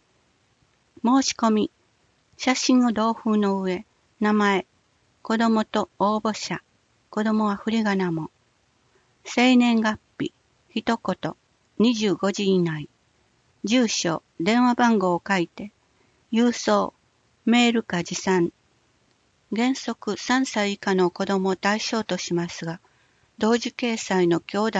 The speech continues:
の年齢は問いません。写真は原則返却いたしません。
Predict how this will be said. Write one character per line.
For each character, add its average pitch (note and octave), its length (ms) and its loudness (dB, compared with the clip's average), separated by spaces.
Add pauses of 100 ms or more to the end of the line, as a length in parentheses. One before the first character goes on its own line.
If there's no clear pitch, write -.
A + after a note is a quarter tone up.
の E3 140 0
年 F3+ 240 0
齢 F#3+ 180 -4
は F3+ 140 -4
問 F3+ 180 -2
い F3 60 4
ま E3+ 140 -2
せ D#3+ 180 -8
ん。 E3+ 120 -10 (760)
写 A3 160 -2
真 G3+ 280 -2
は G3 200 2
原 G3+ 160 -2
則 G3+ 380 -8
返 A3+ 240 -4
却 A3+ 280 -6
い G#3+ 60 -8
た G3+ 140 -2
し - 140 -4
ま F3 140 2
せ - 180 -8
ん。 C#3+ 120 -8